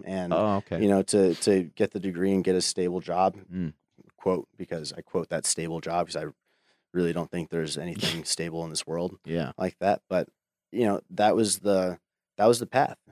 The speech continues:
Speaker 1: you know, and it's ok-, it's fine. But,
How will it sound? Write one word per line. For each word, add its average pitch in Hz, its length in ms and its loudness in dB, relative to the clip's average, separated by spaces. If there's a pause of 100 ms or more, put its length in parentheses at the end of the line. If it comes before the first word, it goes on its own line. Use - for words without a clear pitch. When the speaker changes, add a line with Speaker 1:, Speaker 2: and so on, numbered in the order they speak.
(120)
Speaker 1:
you 95 140 -4
know, 98 260 -2
and 95 400 2
it's 107 220 4
ok-, 107 200 2 (340)
it's 104 380 0 (240)
fine. 107 540 -2
But, 87 180 -4